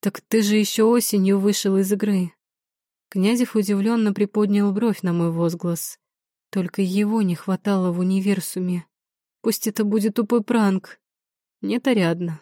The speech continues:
я всегда был рядом. Меня неприятно кольнуло в сердце, когда он назвал мой ник в игре. Виктор тем временем смотрел уже на Илью с Фобосом.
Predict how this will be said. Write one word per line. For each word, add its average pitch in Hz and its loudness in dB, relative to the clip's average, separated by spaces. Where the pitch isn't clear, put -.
я 214 -2
всегда 240 0
был 220 2
рядом. 165 -2
Меня 190 2
неприятно 196 0
кольнуло 185 0
в - -12
сердце, - -4
когда 175 -2
он 196 2
назвал 180 0
мой 190 2
ник 190 0
в 175 -2
игре. 165 -2
Виктор 190 0
тем 214 0
временем 214 0
смотрел 208 -2
уже 196 0
на 202 2
Илью 202 2
с - -10
Фобосом. 170 -4